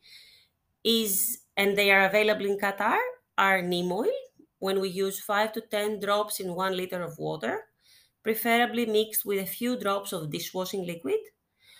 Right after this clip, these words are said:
We can also use baking soda, one teaspoon in one liter of water, or a mix of both. We can mix one teaspoon of baking soda, a few drops of neem oil, and a few drops of dishwashing liquid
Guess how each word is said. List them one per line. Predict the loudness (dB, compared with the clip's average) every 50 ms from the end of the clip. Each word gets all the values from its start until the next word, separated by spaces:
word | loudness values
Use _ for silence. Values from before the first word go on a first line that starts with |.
| -20 _ _ _ -4
We | -2 -2 0
can | 0 0 0 0
also | 0 -2 -2 -2 -2
use | 0 0 0 0 0
baking | 0 0 2 2 2 2 0 -2 -2 -2
soda, | -2 -2 -4 -4 -2 -4 -4 -4 -6 -10 _ _ _ _ _ _
one | -4 2 2 4 4 2 0
teaspoon | -4 -6 -6 -6 -6 -4 -4 -4 -2 -2 -2
in | -2 -2 0
one | 2 2 2 0 0
liter | -4 -4 -4 -4
of | -4 -4 -4
water, | -4 -4 -4 -4 -4 -4 -6 -6 -8 _ _ _ _ _ _ _ _ _ _ -20 -20 _ _ _ 6
or | 6 8 8
a | 6
mix | 4 4 2 2
of | 0 0 2
both. | 4 4 6 4 2 0 -6 -12 -12 -6 -2
We | -2 0 2
can | 2 2 4 4
mix | 4 2 2 0 -6 -6 -6 -6
one | -2 0 2 2 2
teaspoon | 0 -4 -8 -6 -4 -4
of | -4 -2 0
baking | 2 0 2 2 -2 -4 -2
soda, | -2 -2 -2 -2 0 0 -2 -2 -4 -6 -10 -18 _ _ _ _ _ -12
a | -10
few | -6 -4 -2 -2 0 2
drops | 2 2 2 0 -2
of | -2 2
neem | 2 4 4 4 4 6
oil, | 6 6 6 6 4 0 -4 _
and | 2 2 2 2
a | 0
few | -4 -6 -4 -2 -2 0
drops | 0 0 0 -2 -4 -6
of | -8 -8 -6
dishwashing | -6 -6 -6 -4 -4 -4 -4 -2 -4 -2
liquid | -2 -2 -2 -2 -4 -6 -6 -6